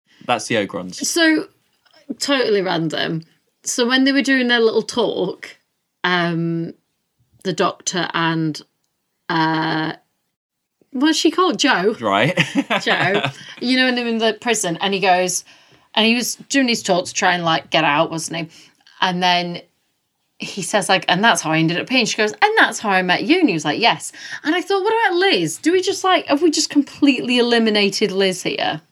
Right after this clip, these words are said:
Speaker 1: No, they just didn't have time to talk about Liz, that's all.
Speaker 2: It, I, I don't know, it just, I just found it really odd. It was like a, he mentioned all this stuff, like, "Oh, and then he look, they wiped my mind,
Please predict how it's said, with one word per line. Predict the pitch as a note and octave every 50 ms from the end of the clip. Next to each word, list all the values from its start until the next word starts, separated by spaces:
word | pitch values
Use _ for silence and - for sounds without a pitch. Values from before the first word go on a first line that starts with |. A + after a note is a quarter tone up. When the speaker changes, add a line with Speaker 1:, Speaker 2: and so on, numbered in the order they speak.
| _ _ _ _ _ _ _ _ -
Speaker 1:
No, | F#4+ G4+ G4 F#4 F4 C#4 G3+ D3+ C3 A2+ A2+
they | C3+ F3+
just | - - -
didn't | F#3+ F#3
have | F3+ F3
time | - F3+ G3 G3
to | G3 -
talk | - - C4+ C#4 -
about | G#3 D#3 C3 A2+ G2+ F2+
Liz, | G2 G2+ F#2+ F#2 F2+ F2+ E2+ -
that's | - - - - -
all. | G2 F#2 G2 A#2+ F3 B3+ C#4+ - - _ _ _ _ -
Speaker 2:
It, | C#4+ D4 - - B3+
I, | D#4+
I |
don't | D4 C#4 E4 D#4+
know, | D#4+ D#4 A#3+
it | F#3+ G#3 G3+
just, | C4 C#4 -
I | - A#3
just | A3+ A#3 -
found | B3+ A3+ G3+
it | G#3 -
really | G3 F#3+ F#3 F3+ - -
odd. | - - A#3 A3+ F3+ D#3+ E3+ -
It | - G3
was | E3 G#3 -
like | G#3+ G3+ G3+ G3 -
a, | A3 G3+ G3 - - - - - - - _ _ _ _ _ _ _
he | - C4+
mentioned | C4 C#4 C#4+ C#4 C4+ D4 C#4+ C4+
all | C#4 A3+
this | C4+ - -
stuff, | - - - A#3+ - - - A#3
like, | A#3+ A#3 A#3 - - _ -
"Oh, | E4 E4+
and | C#4 B3+
then | B3 A#3+ A#3+
he | A#3+ A#3+ B3
look, | C4+ C#4 C4+ - G3+
they | A3+ A#3 A3+
wiped | A#3 D#4 D4+ C#4 A3
my | G#3 G3+
mind, | G3+ G#3+ G#3+ A3 A3 A#3+ B3+ C#4+ D#4 D4+